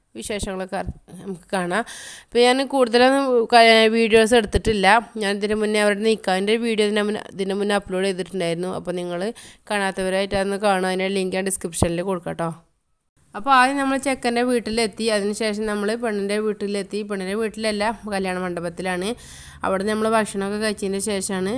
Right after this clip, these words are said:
നമ്മൾ പിന്നെ ചെക്കൻ്റെ കല്യാണ മണ്ഡപത്തിലേക്ക് പോണത് ട്ടോ. അപ്പോൾ ഇത് പൊന്നാനി എന്നൊരു സ്ഥലത്താണ് ട്ടോ. പൊന്നാനിയിൽ നിന്ന് ഒരുപാട് പോകാണ്ട്, ആലിഞ്ചൂട് എന്നൊക്കെ പറഞ്ഞ ഒരു സ്ഥലത്താണ് ഈ ഒരു കല്യാണം നടക്കുന്നത്. നമ്മളെ വീട്ടിൽ നിന്ന് ഏകദേശം ഒരു അഞ്ച് മണിക്കൂറോളം യാത്ര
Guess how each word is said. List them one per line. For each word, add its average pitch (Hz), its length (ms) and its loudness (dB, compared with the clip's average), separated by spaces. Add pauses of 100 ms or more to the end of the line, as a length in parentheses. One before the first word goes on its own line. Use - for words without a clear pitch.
നമ്മൾ 190 260 -4 (360)
പിന്നെ 190 260 -4
ചെക്കൻ്റെ 185 400 -4 (100)
കല്യാണ 196 260 -2 (120)
മണ്ഡപത്തിലേക്ക് 180 720 -6
പോണത് 165 280 -4 (100)
ട്ടോ. 160 100 -4 (1040)
അപ്പോൾ 196 200 -2 (140)
ഇത് 220 100 0 (100)
പൊന്നാനി 220 520 0 (800)
എന്നൊരു 226 280 -4
സ്ഥലത്താണ് 196 440 -2
ട്ടോ. 180 160 -6
പൊന്നാനിയിൽ 180 320 -2
നിന്ന് 208 120 -2
ഒരുപാട് 202 360 -2
പോകാണ്ട്, 190 420 -2 (680)
ആലിഞ്ചൂട് 180 460 -10
എന്നൊക്കെ 190 280 -10
പറഞ്ഞ 196 220 -6 (220)
ഒരു 185 120 -8 (120)
സ്ഥലത്താണ് 175 500 -8
ഈ - 60 -6
ഒരു 175 100 -10
കല്യാണം 175 320 -6
നടക്കുന്നത്. 170 420 -8
നമ്മളെ 170 280 -4
വീട്ടിൽ 185 180 -6
നിന്ന് 196 140 -6
ഏകദേശം 190 320 -8
ഒരു 202 100 -2
അഞ്ച് 185 200 -4
മണിക്കൂറോളം 185 600 -6
യാത്ര 175 260 -6